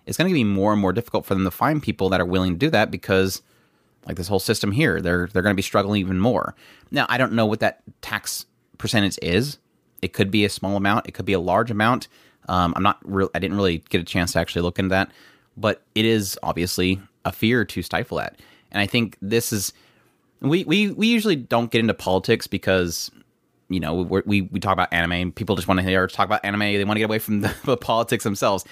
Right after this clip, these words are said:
Um, but this is something that people should keep in mind because this directly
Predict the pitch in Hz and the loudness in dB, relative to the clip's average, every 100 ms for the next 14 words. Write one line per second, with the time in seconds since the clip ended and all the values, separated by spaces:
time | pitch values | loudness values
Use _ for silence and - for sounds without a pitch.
0 | - - - - 101 92 87 - 123 147 | -20 -20 -10 0 2 2 0 -4 -2 0
1 | 147 143 139 127 120 - - 117 101 127 | 0 0 0 2 2 0 -2 -2 0 -2
2 | - 98 98 120 101 - 104 95 - 104 | -2 -2 0 2 0 0 0 0 -2 -4
3 | - - 85 - 87 85 | -4 -2 -2 0 -2 -4